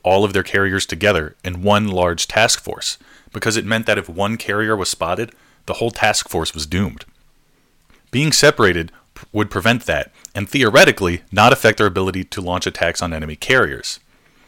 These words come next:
Though coordinating air fleets launched over the horizon from one another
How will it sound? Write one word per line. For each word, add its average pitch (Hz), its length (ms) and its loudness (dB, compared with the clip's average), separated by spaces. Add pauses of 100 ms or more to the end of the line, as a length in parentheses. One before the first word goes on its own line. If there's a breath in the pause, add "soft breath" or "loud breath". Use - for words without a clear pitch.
(200 soft breath)
Though 120 220 2
coordinating 120 640 0
air 98 120 2
fleets 117 320 -2
launched 90 380 -4
over 98 240 -4
the 95 80 -2
horizon 90 480 -2
from 90 180 -6
one 90 120 -2
another 95 380 -2